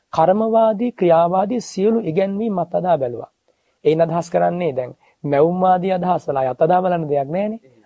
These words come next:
අන්ධ භක්තියෙන් අදහාගෙන ඉන්නවා විනා එතනින් එහා වීරියෙන් යුතුව, අ, කාය වාග් මනෝ ද්වාරයන් යම් කාරණයක පුහුණු කළ ලබන අවබෝධයක් නෑනේ.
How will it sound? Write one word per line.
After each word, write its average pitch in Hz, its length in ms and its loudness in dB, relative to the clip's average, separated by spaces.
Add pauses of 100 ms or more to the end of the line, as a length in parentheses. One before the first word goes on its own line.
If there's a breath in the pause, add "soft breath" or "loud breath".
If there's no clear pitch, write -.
අන්ධ 156 280 -2
භක්තියෙන් 160 600 -2
අදහාගෙන 151 560 -2
ඉන්නවා 143 340 -2
විනා 156 220 -6
එතනින් 151 360 -4
එහා 147 280 -4 (460 soft breath)
වීරියෙන් 156 640 -2
යුතුව, 196 280 -4 (440)
අ, 139 60 0 (320)
කාය 143 320 2
වාග් 151 260 4 (360)
මනෝ 147 300 0
ද්වාරයන් 151 500 2 (120)
යම් 143 180 -4 (180)
කාරණයක 151 540 0
පුහුණු 156 340 -2
කළ 160 160 -2
ලබන 151 260 2
අවබෝධයක් 147 500 0
නෑනේ. 202 320 -6